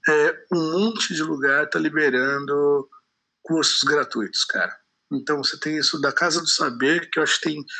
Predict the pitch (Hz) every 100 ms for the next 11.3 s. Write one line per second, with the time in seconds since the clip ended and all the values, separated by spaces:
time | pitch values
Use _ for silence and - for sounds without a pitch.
0 | - - _ - 165 147 - - 147 139
1 | 135 143 156 143 - 131 127 123 156 143
2 | 147 135 151 - 135 127 139 131 123 -
3 | 135 120 160 143 113 135 202 - - -
4 | _ - - _ _ _ 156 - - 160
5 | 156 170 175 185 196 196 - _ - -
6 | 175 185 165 147 - _ _ - - 143
7 | 156 147 170 - 175 180 175 - - _
8 | _ - 220 208 185 180 160 185 180 -
9 | - - 208 - - 202 185 202 202 180
10 | 170 180 147 151 160 147 165 143 - 143
11 | 165 - -